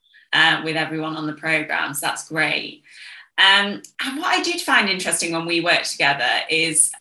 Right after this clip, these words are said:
this manifestation that people can have in the body and how that can end up presenting as some different conditions, because I'm here as a nutritionist and scientist, and I can say, "Oh, the immune cells are doing this and the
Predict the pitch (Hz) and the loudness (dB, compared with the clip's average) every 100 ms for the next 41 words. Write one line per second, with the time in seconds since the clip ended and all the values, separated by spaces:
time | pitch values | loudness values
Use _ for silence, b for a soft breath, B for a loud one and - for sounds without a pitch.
0 | _ - 220 214 - - 208 220 226 220 | _ 0 2 2 -4 -8 -2 2 2 0
1 | 208 - 208 208 208 165 147 143 - 175 | -2 2 2 2 0 -2 -4 -6 -6 -6
2 | 165 151 180 170 170 156 151 147 175 170 | -8 -8 -10 -4 -2 0 -2 -2 -2 -4
3 | 160 127 - 139 147 170 170 165 156 - | -4 -8 -6 -6 -2 0 0 2 2 2
4 | - B B B B B - - - 190 | 0 B B B B B -12 -10 -6 0
5 | 180 175 175 - 180 175 170 170 165 160 | 0 2 -4 -4 -4 0 2 0 -2 -2
6 | 156 147 147 - 160 160 156 - 160 156 | 0 -2 -6 -2 0 2 2 2 0 -4
7 | 147 147 156 156 143 156 156 175 - 151 | -4 -4 -6 -6 -8 -6 -2 -2 -2 -4
8 | 147 143 165 160 156 151 - B B B | -6 -10 -10 -4 -4 -2 -2 B B B
9 | B 240 233 220 190 170 165 165 160 185 | B 4 4 2 2 2 -2 -6 -4 -2
10 | - 165 156 156 160 160 160 156 156 160 | -2 -2 -4 -4 0 2 2 0 -2 -4
11 | 151 - 151 156 156 156 151 156 156 156 | -4 -4 -2 -2 -2 -6 -2 0 0 0
12 | 156 156 160 160 151 160 147 151 156 156 | -2 -4 -4 -4 -2 -2 -2 -4 -4 -2
13 | 151 156 147 160 - 147 151 147 | -2 -2 -2 -2 -2 -2 -4 -6